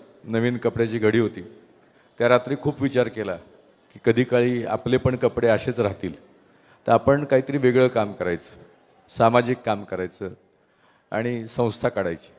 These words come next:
मित्रांशी चर्चा केली की संस्थेचं नाव काय ठेवायचं. कुणी सांगितलं, "वडिलांचं नाव ठेव," कुणी सांगितलं, "सातारचं नाव ठेव."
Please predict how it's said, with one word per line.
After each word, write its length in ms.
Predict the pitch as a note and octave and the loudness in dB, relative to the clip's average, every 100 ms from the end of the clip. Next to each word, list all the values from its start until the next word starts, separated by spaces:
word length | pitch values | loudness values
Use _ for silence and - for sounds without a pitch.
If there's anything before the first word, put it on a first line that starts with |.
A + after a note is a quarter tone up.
| - | -10
मित्रांशी 420 | A2+ A#2 B2+ B2+ | -4 0 0 -2
चर्चा 320 | B2+ A#2 - | -2 -2 -2
केली 220 | C3 B2 G#2 _ _ _ _ - | -6 -8 -10 _ _ _ _ -18
की 60 | |
संस्थेचं 460 | G#2+ A#2 G#2+ C#3 A#2+ | -8 -6 -4 -4 -2
नाव 180 | A#2 A#2+ | 0 0
काय 160 | B2 | 0
ठेवायचं. 460 | A#2+ A2 G2+ F#2+ F#2+ G2 - _ _ _ _ _ - | -2 0 -2 -2 -10 -18 -20 _ _ _ _ _ -10
कुणी 140 | A#2+ | -6
सांगितलं, 380 | A2 A#2+ A#2+ B2 | 0 0 0 2
"वडिलांचं 420 | A2+ A2+ A#2 A2 | 2 2 -2 -4
नाव 120 | A2 A2 | -6 -6
ठेव," 200 | A2+ G#2+ | -6 -10
कुणी 200 | A2 G#2+ | -10 -12
सांगितलं, 360 | G#2+ G#2+ G#2+ | -8 -8 -6
"सातारचं 560 | G#2 A2 F#2+ A2 G2 A2 | -4 -4 -2 -6 -6 -6
नाव 140 | G#2+ | -6
ठेव." 280 | G2+ G#2 F#2+ | -6 -8 -8